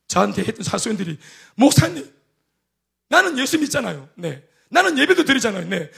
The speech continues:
나는 훈련도 받잖아요. 네. 그런데 왜 나만 갖고 그래? 우리 집의 문제는 내 남편인데요." 우리 집의 문제의 화근은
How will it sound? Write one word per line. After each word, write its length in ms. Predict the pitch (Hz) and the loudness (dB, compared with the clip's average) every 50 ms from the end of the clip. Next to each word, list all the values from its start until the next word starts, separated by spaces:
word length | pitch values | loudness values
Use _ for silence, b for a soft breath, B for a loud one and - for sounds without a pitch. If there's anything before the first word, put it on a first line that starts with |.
| B | B
나는 200 | B 349 359 349 | B 0 0 2
훈련도 280 | - 330 403 427 403 403 | 4 6 6 6 6 6
받잖아요. 380 | - 269 - 285 262 220 196 | 2 2 2 2 0 0 -2
네. 240 | 214 247 226 180 - B B B B | 0 0 -2 -2 -4 B B B B
그런데 320 | - - - 571 - 415 | -8 -8 -8 -2 0 0
왜 140 | 339 339 320 | 0 0 0
나만 420 | 285 269 339 392 415 403 403 403 | 2 4 4 6 6 4 4 4
갖고 280 | 381 370 349 - - 277 | 2 2 0 2 -2 -2
그래? 460 | 185 240 226 214 175 - - - - _ _ _ _ _ _ _ _ _ _ _ _ _ _ _ _ _ _ _ _ _ | -2 0 0 0 0 -2 -6 -20 -20 _ _ _ _ _ _ _ _ _ _ _ _ _ _ _ _ _ _ _ _ _
우리 180 | - 294 349 | 4 4 6
집의 240 | 359 403 415 415 415 | 6 8 6 6 6
문제는 320 | 311 285 285 349 339 294 254 | 6 4 4 4 2 2 0
내 100 | 214 233 | 0 2
남편인데요." 840 | 302 359 403 - 587 508 359 311 285 240 214 185 175 151 165 156 - _ _ _ _ _ _ _ _ _ _ _ _ _ _ _ _ _ _ _ | 2 4 6 6 4 4 0 -2 -2 0 -2 -2 -2 -6 -12 -14 -16 _ _ _ _ _ _ _ _ _ _ _ _ _ _ _ _ _ _ _
우리 160 | 269 339 359 | 2 2 2
집의 220 | 392 403 403 392 | 4 4 4 4
문제의 320 | 339 302 302 311 339 320 277 | 4 4 0 2 2 2 4
화근은 420 | - 220 226 190 294 277 247 202 | 4 4 4 2 2 -2 -2 -4